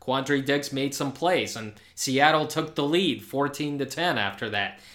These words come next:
So it's, uh, it really is amazing. And then I, I have to mention this, Ed, 'cause Gordon made a couple of big plays there on third downs in the fourth quarter.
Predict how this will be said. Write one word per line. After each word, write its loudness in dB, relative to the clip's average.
So 6
it's, 2
uh, 6
it 0
really 6
is 2
amazing. 4
And 0
then 2
I, 0
I 2
have 4
to 0
mention 0
this, -6
Ed, -4
'cause 0
Gordon 2
made 4
a 2
couple 4
of 0
big 2
plays -2
there -2
on -2
third 0
downs 2
in -6
the -6
fourth -2
quarter. -2